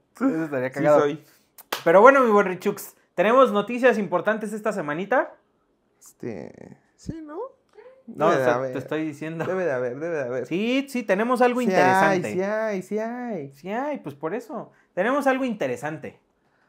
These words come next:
Speaker 2: A ver, ¿qué?
Speaker 1: Dreamfields.
Speaker 2: Dreamfields.
Speaker 1: Dreamfields.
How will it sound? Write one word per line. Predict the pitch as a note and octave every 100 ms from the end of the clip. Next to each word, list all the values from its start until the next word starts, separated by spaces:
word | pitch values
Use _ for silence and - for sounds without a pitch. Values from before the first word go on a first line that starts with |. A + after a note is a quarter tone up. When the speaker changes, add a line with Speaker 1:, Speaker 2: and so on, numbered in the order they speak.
| _ _ _ -
Speaker 2:
A | C3
ver, | C3+ C3+
¿qué? | D3+ G#3
Speaker 1:
Dreamfields. | B2+ A#2 C#3 C#3 G#2+ F#2+ F2+ _ _ _ _ _ _ _
Speaker 2:
Dreamfields. | C#3 F3 F3+ D#3 C#2 - - -
Speaker 1:
Dreamfields. | A2 G#2 - - -